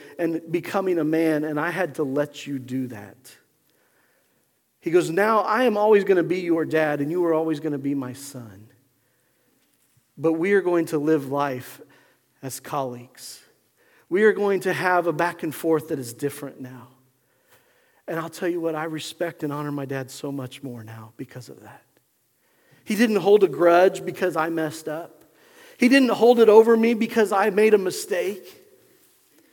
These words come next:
But he said, "Going forward, we're gonna do something different." And I felt checked this week as I was preparing this message because I started asking myself, "Do I still honor my dad, my mom?"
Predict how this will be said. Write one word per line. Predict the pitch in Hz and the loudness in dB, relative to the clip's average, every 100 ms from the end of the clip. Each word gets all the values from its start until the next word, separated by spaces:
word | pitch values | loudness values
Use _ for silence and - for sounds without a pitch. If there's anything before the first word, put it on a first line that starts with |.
| _ _ | _ _
But | - | -2
he | 190 | -2
said, | 196 208 156 | 2 0 4
"Going | 220 240 185 | 2 2 -2
forward, | - 214 254 151 147 | -4 -2 -2 0 -4
we're | 147 185 | -4 -4
gonna | 185 160 | -4 -4
do | 143 | -4
something | 151 160 143 131 | -6 -8 -8 -8
different." | 123 156 147 | -8 -8 -8
And | 190 | -2
I | 233 | -2
felt | 262 240 247 | 2 2 2
checked | 214 208 - - - - | 0 0 -6 -20 -20 -4
this | - 190 | 2 2
week | 185 190 185 | 4 -2 0
as | 175 | 0
I | 175 | 2
was | 170 | 0
preparing | - 143 196 190 | -4 -2 0 0
this | 175 - | -2 -2
message | 196 190 180 | -2 -2 -8
because | 190 214 202 | -4 0 0
I | 233 | 0
started | 233 254 233 220 220 | 0 0 2 -2 -2
asking | 196 196 - 220 | -2 -2 -4 -4
myself, | 196 190 226 170 - - | -2 0 0 0 -8 -12
"Do | - 208 | 0 2
I | 190 226 | 2 -2
still | 233 262 233 156 | -6 0 0 0
honor | 185 190 | -4 -4
my | 190 180 | -4 -4
dad, | 165 208 196 131 117 - _ _ _ _ _ _ _ _ _ _ _ _ | -4 -4 -4 -6 -10 -16 _ _ _ _ _ _ _ _ _ _ _ _
my | - 151 | -8 -4
mom?" | 139 165 170 131 110 | -4 -6 -10 -12 -16